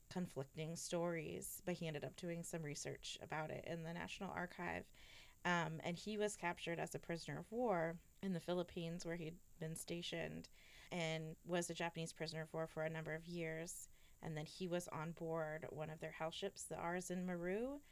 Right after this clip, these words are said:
when it was sunk by an American torpedo in nineteen forty-four. Um, and his information, he'd found that, um, only nine of the P O Ws survived out of over seventeen hundred that were on that ship,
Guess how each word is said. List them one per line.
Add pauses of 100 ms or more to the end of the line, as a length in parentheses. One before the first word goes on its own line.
(300)
when
it
was
sunk
by
an
American
torpedo
in
nineteen
forty-four. (520)
Um,
and
his
information,
he'd
found
that, (540)
um,
only
nine
of
the
P
O
Ws
survived
out
of
over
seventeen
hundred (380)
that
were
on
that
ship,